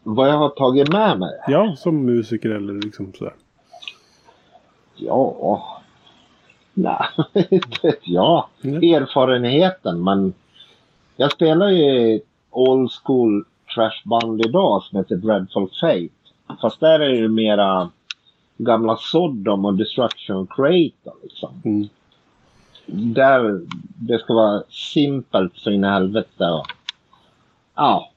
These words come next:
Speaker 1: det är inte bara de tre. Lite Slayer, Influencer, Bathory, ja. Det här gamla. Men det är fortfarande trash.
Speaker 2: Mm.
Speaker 1: Liksom med riffen och... Ja.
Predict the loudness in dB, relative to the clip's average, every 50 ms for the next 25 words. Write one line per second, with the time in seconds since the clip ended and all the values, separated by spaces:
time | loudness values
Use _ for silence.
0 | _ _ _ -4 0 2 2 2 0 0 0 2 2 4 4 4 2 2 0 -2
1 | -4 -4 -4 -4 -4 -2 0 0 0 -2 -2 -6 -12 -6 -4 -2 0 2 2 2
2 | 2 2 0 0 -2 -2 -2 -2 -2 0 0 -2 -2 -4 -4 -4 -2 -2 -2 -2
3 | -4 _ _ -4 -2 -2 0 0 0 0 0 0 0 -2 -2 -6 _ _ -16 -16
4 | -12 -8 -6 -4 -4 -4 -6 -10 _ _ _ _ _ _ _ _ _ _ _ _
5 | _ _ _ _ _ _ _ _ _ _ _ _ -4 -2 0 0 0 2 2 2
6 | 2 2 2 0 0 2 2 2 0 0 -4 _ _ _ _ _ _ _ _ _
7 | _ _ _ _ _ _ _ _ _ _ _ _ _ -2 0 0 2 2 2 4
8 | 4 4 2 2 0 -2 0 0 2 2 2 2 2 0 -2 -4 -2 0 2 2
9 | 2 0 -4 -12 -12 -12 -12 -14 -14 -16 -20 -20 -20 _ _ _ _ _ _ _
10 | _ _ _ _ _ _ -6 -4 -2 0 0 -2 -2 -2 -2 -2 0 0 0 0
11 | 0 0 0 -2 -2 _ _ _ _ -2 -2 -2 -2 -2 -4 -4 -4 -4 -4 -6
12 | -10 _ _ _ _ _ _ _ _ _ _ _ _ _ _ _ _ _ _ _
13 | _ _ _ _ _ _ _ -12 -10 -8 -6 -6 -8 -10